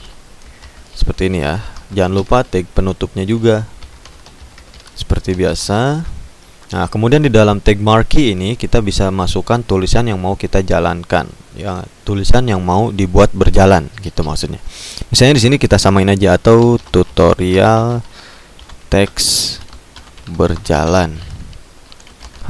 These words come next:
T M L. Misalnya seperti ini ya. Kemudian jangan lupa di save. Selanjutnya saya akan simpan di sini misalnya tutorial jalan dot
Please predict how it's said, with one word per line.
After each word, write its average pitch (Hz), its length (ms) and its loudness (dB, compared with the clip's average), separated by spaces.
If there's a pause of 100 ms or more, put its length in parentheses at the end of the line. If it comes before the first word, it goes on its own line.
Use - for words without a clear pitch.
(100)
T - 160 -4
M - 80 -4
L. 57 400 -6
Misalnya 123 240 2
seperti - 320 6
ini 101 80 0
ya. 90 160 0
Kemudian 92 320 -2
jangan 90 240 -4
lupa 90 240 -2
di 92 160 -4
save. 117 480 2
Selanjutnya 95 480 -4
saya 92 160 -6
akan 92 240 -10
simpan 101 400 -4
di 95 80 -2
sini 98 240 -4
misalnya 101 560 -4 (960)
tutorial 101 960 -2 (800)
jalan 95 640 -2
dot 87 160 -6